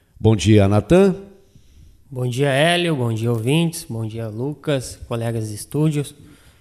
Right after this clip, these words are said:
Speaker 2: Estamos aí para trazer mais informações aí ao nosso associado, produtor, como que está nossas lavouras nesses últimos dias aí. E a gente vai trocar uns minutinhos de ideia aí,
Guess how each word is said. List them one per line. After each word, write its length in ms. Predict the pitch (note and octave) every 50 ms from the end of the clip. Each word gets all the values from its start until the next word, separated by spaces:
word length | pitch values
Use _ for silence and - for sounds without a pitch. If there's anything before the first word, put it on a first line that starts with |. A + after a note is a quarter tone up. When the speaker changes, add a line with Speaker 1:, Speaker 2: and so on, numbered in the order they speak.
| _ _ _ _
Speaker 2:
Estamos 460 | - - _ - A#2 A#2 A#2+ A#2 A#2
aí 180 | A#2+ A2+ A#2+ C3+
para 200 | C3+ D3 C3 A#2
trazer 400 | - B2+ A#2+ A#2 A2+ B2+ C3 C3
mais 260 | B2+ B2+ C3+ C3 B2+
informações 720 | C3 A#2+ - B2+ A#2+ A#2 A2 G#2+ - - B2+ C3+ C#3 B2
aí 180 | B2 A#2 A#2+ C3
ao 80 | B2+
nosso 280 | B2 A#2+ A#2+ A#2 - -
associado, 680 | A#2 - - G#2+ - - - - A2+ B2+ C3+ C#3 C#3
produtor, 640 | B2 - - A#2 A2 G#2+ - - A#2+ B2+ D3 D3 - - - - _ _ _ _ _ _ _ _ _ _
como 280 | _ - C3 C3 C3+ B2+
que 100 | - C3+
está 300 | A#2+ - - C3+ B2+ C3
nossas 320 | C3 B2+ B2 - - A#2+
lavouras 680 | A#2+ A#2+ A2+ A2 A#2 C3 D3 D#3 D#3 D3 - - - - -
nesses 300 | A#2+ A2 - - A#2+ A#2+
últimos 420 | B2+ B2 - - B2+ A#2 A2 G#2
dias 360 | G#2+ A#2 B2+ D3+ D#3 C3 A2
aí. 300 | A#2 A#2 A#2 C3+ E3+ F3+ - - - - - _ _ _ _ _ _ _ _ _ _ _ _ -
E 160 | C3+ A#2+ A#2+
a 80 | A#2 A2+
gente 300 | A2 B2 B2 B2 B2 B2
vai 280 | B2+ B2+ C3 C#3 C3+ - - - _
trocar 340 | - - B2 A#2 - C#3 C3
uns 140 | C3+ B2+ B2+
minutinhos 480 | C3 B2+ C3 B2+ B2 - - C3 C3
de 80 | A#2+ A#2+
ideia 420 | B2 A#2 A2+ A2+ A2+ B2 C3+ C3+
aí, 400 | A#2 A2+ A#2 B2 B2+ - - -